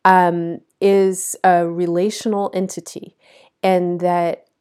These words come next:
uh, all of us are thinking thoughts that are not our own most of the time. And our consciousness is entirely shaped,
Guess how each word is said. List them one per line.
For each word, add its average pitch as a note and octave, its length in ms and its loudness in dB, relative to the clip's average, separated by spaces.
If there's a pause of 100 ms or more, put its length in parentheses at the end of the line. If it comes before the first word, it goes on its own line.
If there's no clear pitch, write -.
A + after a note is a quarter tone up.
uh, D#3+ 460 0 (1200)
all A#3 320 6
of A3 140 0
us G#3+ 260 0
are F3+ 180 0
thinking F3 520 -6
thoughts F#3+ 680 -6
that F3+ 200 -2
are E3 140 -4
not F3 240 -4
our E3+ 260 -2
own D#3 380 -6
most E3+ 300 -8
of D#3+ 120 -12
the D#3 60 -16
time. - 400 -14 (680)
And E3+ 420 0 (600)
our F#3 160 6
consciousness A3 760 -4
is E3+ 160 -6
entirely A3+ 600 -2
shaped, - 480 -12